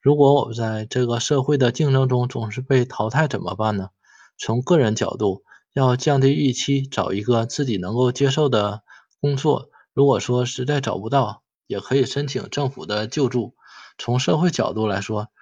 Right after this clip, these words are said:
应该让社会上每一个人都能够有饭吃、有病看、有一个兜底的保障，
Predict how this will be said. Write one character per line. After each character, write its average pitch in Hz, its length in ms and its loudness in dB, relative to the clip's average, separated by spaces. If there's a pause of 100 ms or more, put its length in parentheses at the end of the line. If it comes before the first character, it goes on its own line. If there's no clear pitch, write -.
(240)
应 139 140 4
该 139 180 4
让 143 220 4
社 147 220 2
会 156 140 2
上 123 220 2
每 85 220 -2
一 104 60 -4
个 139 160 2
人 107 260 2
都 135 160 6
能 113 180 2
够 143 160 4
有 85 160 2
饭 139 280 2
吃、 117 300 -4 (360)
有 104 160 0
病 127 300 0
看、 113 280 -2 (380)
有 101 160 0
一 110 100 2
个 127 360 4
兜 156 200 2
底 143 160 0
的 104 120 0
保 101 240 -2
障， 107 260 0